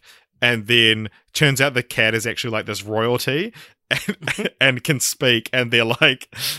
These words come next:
and so this, this whole, ev-, all of these cats are like, "Congratulations, you now,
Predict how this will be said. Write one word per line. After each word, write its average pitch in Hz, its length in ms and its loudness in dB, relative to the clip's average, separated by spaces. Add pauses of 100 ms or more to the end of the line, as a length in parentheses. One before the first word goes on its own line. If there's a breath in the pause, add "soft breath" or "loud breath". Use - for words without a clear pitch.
and 160 160 2
so 175 120 4
this, 147 220 2
this 143 240 -2
whole, 135 480 -2
ev-, 143 180 2
all 139 240 0
of 131 60 0
these 127 160 2
cats 131 320 0
are - 40 -4
like, 113 280 -2 (460 loud breath)
"Congratulations, 175 1080 2
you 143 100 0
now, 147 360 4